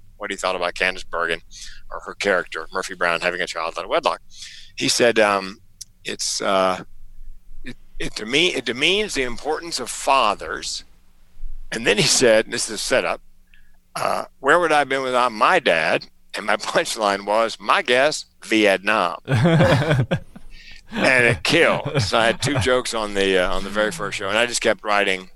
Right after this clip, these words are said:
Speaker 1: you know, for, and by the way, uh, when it all ended for him at the Tonight Show, <clears throat> I called him up and said, "Look, um, I'd love to have a little demo tape, you know, just touting my corporate comedy or whatever." And he went, "You know, I got a deal with, uh, C N B C. I really can't put that deal, you know, uh,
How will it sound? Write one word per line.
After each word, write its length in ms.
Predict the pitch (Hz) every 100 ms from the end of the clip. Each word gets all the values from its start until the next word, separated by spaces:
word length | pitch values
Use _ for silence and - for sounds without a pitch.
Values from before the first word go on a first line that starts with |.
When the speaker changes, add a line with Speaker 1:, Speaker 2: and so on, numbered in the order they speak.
| - -
Speaker 1:
you 80 | 92
know, 140 | 87 85
for, 340 | 92 85 82 - - - - - - - 92 -
and 180 | 120
by 120 | 117 165
the 100 | 180
way, 320 | 123 147 190 - - 104
uh, 180 | 104
when 120 | 107 113
it 60 |
all 200 | 117 139
ended 240 | 135 107 90
for 240 | 92 87
him 60 | 123 - - _ - - -
at 140 | 113
the 80 | 107
Tonight 280 | 110 101 92
Show, 280 | 95 98 - - -
<clears throat> 300 | - - - - 208 127 117
I 120 | 127
called 260 | - 131 131
him 80 | 120
up 100 | 117
and 80 | 110
said, 140 | 123
"Look, 200 | 127 -
um, 280 | 107 95 90 _ - - - _
I'd 120 | 110
love 160 | 131 131
to 60 | 113
have 100 | 113
a 20 |
little 140 | 107
demo 280 | 101 113 101
tape, 300 | - 95 101 _ -
you 80 | -
know, 300 | 90 92 95
just 240 | 98 95 - -
touting 340 | - 101 98 92
my 160 | 90 85
corporate 360 | - 92 95
comedy 360 | - 90 87 85
or 80 | 82
whatever." 340 | 82 80 95 - - - - -
And 100 | 113
he 80 | 131
went, 200 | 190 214
"You 60 |
know, 60 | 220
I 120 | 202
got 160 | 202 190
a 60 | 180
deal 220 | 185 180
with, 100 | 160
uh, 440 | 147 143 139 127
C 200 | 127 151
N 80 | 143
B 80 | 131
C. 220 | 143 139
I 100 | 117
really 160 | 123 127
can't 240 | 123 120
put 60 | 117
that 160 | 113
deal, 220 | 110 110
you 180 | 120 117
know, 100 | 104
uh, 260 | 104 104 101